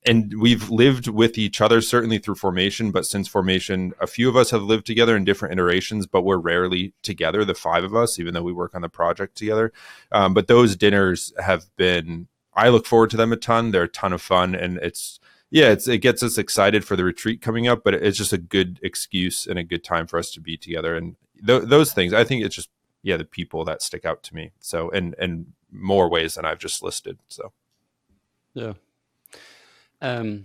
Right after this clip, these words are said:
Speaker 2: for my part, uh, like, a high and a low, both of which are ways, or both of which are memories that make me grateful for God's grace and the way in which it's been at work in the podcast and the relationships.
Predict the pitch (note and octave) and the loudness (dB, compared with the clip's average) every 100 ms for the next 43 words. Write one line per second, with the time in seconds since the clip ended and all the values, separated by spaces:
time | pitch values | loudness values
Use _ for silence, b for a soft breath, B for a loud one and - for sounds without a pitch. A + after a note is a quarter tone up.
0 | - - C3+ D3+ E3 D3 - _ _ - | -16 -10 -8 -4 -4 -4 -8 _ _ -12
1 | A2 B2 G#2+ G#2+ B2+ C3+ A2+ G#2 G2 F#2+ | -10 -6 -4 -4 -4 -4 -4 -4 -2 -4
2 | G2+ F#2 G2 - F#2 F#2 F2 - _ _ | -4 -6 -6 -6 -4 -4 -6 -14 _ _
3 | _ _ _ _ _ F#2 F2+ F2+ F2+ F2 | _ _ _ _ _ -6 -2 0 0 -2
4 | E2+ - - - _ _ G#2+ G#2 B2 C3 | -6 -10 -12 -16 _ _ -4 -2 0 -2
5 | B2 G#2 F#2+ F#2 F2+ F2 F2 D#2+ E2+ E2 | -2 -2 -4 -4 -6 -6 -8 -8 -10 -8
6 | E2+ E2+ E2 D#2+ E2 D#2+ F2 - A2+ E2+ | -6 -6 -10 -12 -10 -10 -10 -8 -8 -6
7 | E2+ E2+ - E2 E2 E2 E2 D#2+ - E2+ | -6 -6 -8 -8 -6 -8 -8 -10 -10 -12
8 | E2+ - E2+ D2 E2 D#2+ E2+ D#2+ D#2+ D2 | -14 -10 -10 -6 -6 -6 -8 -8 -10 -6
9 | F2+ E2+ E2+ E2 - E2 D#2+ E2 E2+ E2+ | -4 -2 -4 -8 -8 -10 -8 -8 -8 -10
10 | - F2 - | -8 -8 -10